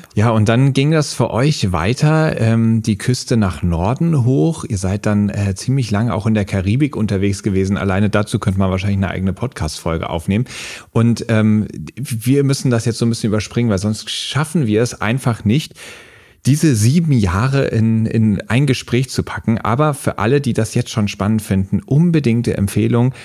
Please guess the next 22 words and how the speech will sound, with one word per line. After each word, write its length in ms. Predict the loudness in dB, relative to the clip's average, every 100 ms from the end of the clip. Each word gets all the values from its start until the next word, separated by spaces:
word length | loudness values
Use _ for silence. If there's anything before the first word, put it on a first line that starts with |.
| -20 -2
lest 300 | 2 2 2
euch 140 | 0
das 180 | 2 -2
Buch 320 | 0 0 0 -4
Sieben 400 | -2 0 2 0
Farben 540 | 0 -2 0 0 0 0
Blau 340 | 0 2 2
durch. 360 | 2 2 0 -2
Da 120 | -4
stehen 400 | -4 -2 -2 -4 -8 -4
all 200 | -2 0
das 260 | -2 -4
drin 400 | -2 0 0 -2
und 320 | -2 -2 -2
man 200 | -2 0
ist 200 | -2 -4
wirklich 320 | -4 -4 -6 -8
auf 100 | -4
dieser 280 | -2 0
Reise 500 | 0 0 0 2 0 -2 -10 -12 0
mit 460 | 2 2 -2 -2
dabei. 520 | -2 0 0 2 0